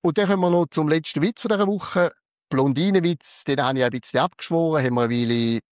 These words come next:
gemacht. Das Pferd habe ich ein bisschen zu Tod geritten.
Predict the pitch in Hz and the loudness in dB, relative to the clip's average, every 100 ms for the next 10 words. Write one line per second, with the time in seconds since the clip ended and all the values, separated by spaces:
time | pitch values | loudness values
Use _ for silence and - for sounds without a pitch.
0 | _ _ _ - 143 156 156 - - 117 | _ _ _ -2 0 2 -2 -8 -8 -8
1 | - 123 120 113 113 113 - - 135 156 | -2 -2 0 0 -2 -4 -8 -2 0 0
2 | - 139 139 - 139 120 | -2 -2 -2 -2 0 0